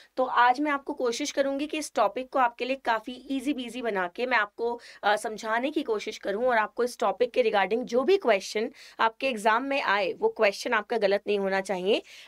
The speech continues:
And जो भी टॉपिक मैं आपको कराऊं, ये इस टॉपिक के सारे with examples मैं आपको कराऊंगी,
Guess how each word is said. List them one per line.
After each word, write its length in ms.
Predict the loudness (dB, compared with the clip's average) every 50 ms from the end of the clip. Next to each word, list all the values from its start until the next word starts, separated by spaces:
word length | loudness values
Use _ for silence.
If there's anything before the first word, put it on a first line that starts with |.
| -4 -2
And 180 | 0 0 0 -2
जो 120 | -4 -4
भी 100 | -4 -2
टॉपिक 360 | 0 0 0 2 0 -4 -2 -2
मैं 60 | -2
आपको 240 | -2 -2 _ -6 -8
कराऊं, 360 | -4 -2 -2 -2 -2 -2 -4 -6
ये 120 | -8 -8
इस 300 | -8 -8 -8 -12 -14 -12 -2
टॉपिक 340 | 0 0 0 0 -2 -12 -12 -12
के 100 | -14 -14
सारे 420 | -12 -6 -2 0 0 0 0 -2
with 180 | -4 -4 -2 -2
examples 600 | -4 -2 0 0 0 0 0 -2 -4 -4 -2 -2
मैं 80 | -2
आपको 240 | -2 -2 -2 -6 -10
कराऊंगी, 520 | -6 -4 -4 -4 -4 -6 -8 -6 -6 -8